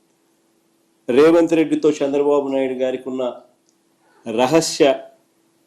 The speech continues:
ఒప్పందానికి అధికార ముద్ర వేసినట్టే. కరెక్ట్గా రేవంత్ రెడ్డి కూడా ఇదే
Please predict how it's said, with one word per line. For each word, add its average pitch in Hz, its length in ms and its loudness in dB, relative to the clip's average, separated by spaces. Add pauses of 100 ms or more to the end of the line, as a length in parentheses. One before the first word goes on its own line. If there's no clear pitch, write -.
(220)
ఒప్పందానికి 151 920 2 (240)
అధికార 135 340 -2 (140)
ముద్ర 127 200 -4 (100)
వేసినట్టే. 117 500 -8 (3250)
కరెక్ట్గా 123 400 -2
రేవంత్ 131 340 2
రెడ్డి 127 200 -2
కూడా 143 180 2
ఇదే 139 120 2